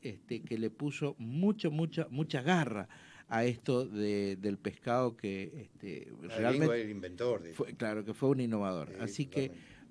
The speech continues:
Speaker 1: hoy
Speaker 2: No, el
Speaker 1: la
Speaker 2: homenaje, el homenaje para
Speaker 1: la
Speaker 2: el gringo, eh, por ahí, porque, a ver, lo que yo siempre digo es que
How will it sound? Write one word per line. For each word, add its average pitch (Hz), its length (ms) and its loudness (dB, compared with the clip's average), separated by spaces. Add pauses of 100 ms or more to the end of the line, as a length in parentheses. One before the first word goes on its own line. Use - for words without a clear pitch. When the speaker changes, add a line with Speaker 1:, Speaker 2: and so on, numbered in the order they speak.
Speaker 1:
hoy 185 380 6
Speaker 2:
No, 113 140 2
el 120 80 4
Speaker 1:
la 139 140 8
Speaker 2:
homenaje, 135 420 4
el 110 80 -2
homenaje 113 480 -2
para 143 120 8
Speaker 1:
la 135 100 12
Speaker 2:
el 101 100 0
gringo, 123 460 -2 (420)
eh, 95 100 -8
por 104 140 -8
ahí, 120 340 0
porque, 101 280 -8 (400)
a 107 80 -4
ver, 101 200 -2 (400)
lo 101 120 -10
que 101 100 -8
yo 123 100 -2
siempre 139 300 -4
digo 123 280 -2
es 113 120 -2
que 101 320 -8